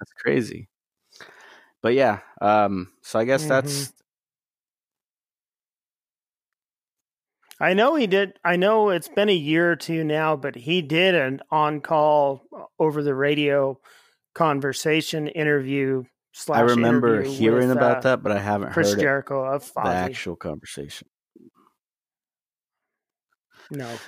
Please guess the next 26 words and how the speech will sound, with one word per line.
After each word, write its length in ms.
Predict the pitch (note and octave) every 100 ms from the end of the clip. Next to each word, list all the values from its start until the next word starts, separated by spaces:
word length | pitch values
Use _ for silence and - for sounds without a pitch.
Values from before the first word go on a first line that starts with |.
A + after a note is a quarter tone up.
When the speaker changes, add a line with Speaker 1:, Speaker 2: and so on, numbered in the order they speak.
| -
Speaker 1:
So, 200 | - C3
Speaker 2:
I 80 | B2+
haven't, 400 | B2 A#2 A2+ G#2
Speaker 1:
um, 60 | F#2+ -
Speaker 2:
I 80 | D#3
haven't 340 | C#3+ C#3+ C#3 C#3
heard 80 | -
Speaker 1:
yeah, 220 | D3+ C3
Speaker 2:
the 160 | C3+ C3+
audio 160 | C3+
Speaker 1:
anyways, 260 | B2+ A2 G2
Speaker 2:
of 60 | A2
Speaker 1:
we 60 |
Speaker 2:
it 40 | A2
Speaker 1:
got 140 | A#2
Speaker 2:
yet. 80 | -
Speaker 1:
some, 220 | A2+ G#2
Speaker 2:
Oh. 140 | D3+ D3+
Speaker 1:
we 80 | A2
got 140 | A2
some 160 | A2+ A2+
good 180 | A#2
things 260 | - A#2+ A2+
coming 240 | B2 A#2
up. 320 | A2+ B2+ - - - _ _ _
Uh, 420 | G2+ F#2+ F2+ F2